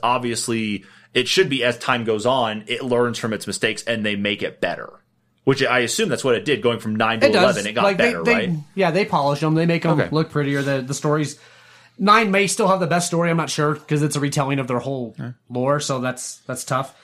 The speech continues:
Speaker 1: Yeah.
Speaker 2: But I honestly have a hard time putting any fighting game in a top ten list of a de-,
Speaker 1: Okay.
Speaker 2: of the decade.
Speaker 1: I just asked because you put so much heart into
Speaker 2: I
Speaker 1: our
Speaker 2: do, man. I
Speaker 1: Game of
Speaker 2: fucking
Speaker 1: the Year
Speaker 2: love 'em
Speaker 1: list,
Speaker 2: so
Speaker 1: so.
Speaker 2: much. Like,
Speaker 1: That's
Speaker 2: don't get me
Speaker 1: fine.
Speaker 2: wrong. They're so good.
Speaker 1: Okay.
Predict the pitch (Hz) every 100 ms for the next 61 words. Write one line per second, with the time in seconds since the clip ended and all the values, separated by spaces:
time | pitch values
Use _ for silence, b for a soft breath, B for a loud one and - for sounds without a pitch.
0 | b b - 131 _ _ 147 175 165 170
1 | 165 165 160 160 143 139 143 147 131 139
2 | 139 147 139 123 131 123 117 110 110 110
3 | 110 127 117 135 113 110 117 104 90 165
4 | 135 117 151 120 107 - 151 117 190 196
5 | 190 147 147 - 139 139 117 139 - 127
6 | - - - 139 131 - 113 117 117 104
7 | 107 104 110 98 101 135 180 - 170 -
8 | - - - - 101 95 - - 175 165
9 | 165 160 151 143 143 147 147 139 - -
10 | 113 247 160 160 160 147 143 131 139 -
11 | - 208 175 160 135 151 151 131 - b
12 | b - 226 254